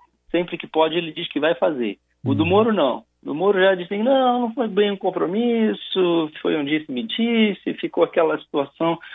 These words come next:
Speaker 1: e, e, vamos dizer, vamos ver se ele vai guardar o Moro do lado dele, aproveitar a popularidade do ministro por mais um tempo no governo,
Speaker 2: Sim.
Speaker 1: ou se ele vai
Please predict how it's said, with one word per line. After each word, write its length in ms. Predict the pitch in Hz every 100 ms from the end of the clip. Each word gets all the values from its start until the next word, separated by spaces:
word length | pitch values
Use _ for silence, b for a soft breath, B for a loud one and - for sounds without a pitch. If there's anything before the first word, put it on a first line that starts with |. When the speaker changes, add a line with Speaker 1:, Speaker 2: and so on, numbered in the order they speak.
| B B _
Speaker 1:
e, 560 | 127 131 143 135 123 120 -
e, 260 | 76 - - _
vamos 260 | 131 139 131
dizer, 240 | 120 101 -
vamos 280 | 143 170 165
ver 260 | 147 143 - B B _
se 80 | -
ele 120 | 123
vai 160 | 123 127
guardar 360 | 127 123 123
o 80 | 123
Moro 180 | 123 123
do 80 | 117
lado 300 | 117 113 110
dele, 340 | 123 147 160
aproveitar 460 | 131 - 117 110 113
a 40 |
popularidade 680 | - - 113 110 107 110 110
do 120 | 110
ministro 360 | 104 101 104 101
por 160 | - 104
mais 200 | 104 104
um 80 |
tempo 300 | 104 117 113
no 120 | 104 101
governo, 680 | 98 123 175 175 175 175 b b
Speaker 2:
Sim. 160 | 113 98
Speaker 1:
ou 280 | 131 127 139
se 180 | - 135
ele 280 | 127 135 131
vai 520 | 120 123 127 120